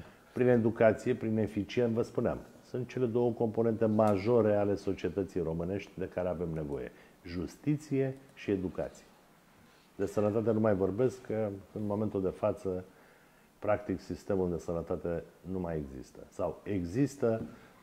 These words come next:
dar într-o fază de avarie.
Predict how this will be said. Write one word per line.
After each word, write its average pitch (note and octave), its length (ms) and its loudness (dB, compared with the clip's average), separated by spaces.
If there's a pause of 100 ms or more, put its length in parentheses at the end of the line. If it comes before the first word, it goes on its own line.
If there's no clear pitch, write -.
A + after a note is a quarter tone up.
(140)
dar G2 400 6 (360)
într-o F#2+ 560 0 (1300)
fază A2 400 6
de G2 120 4
avarie. F#2 440 4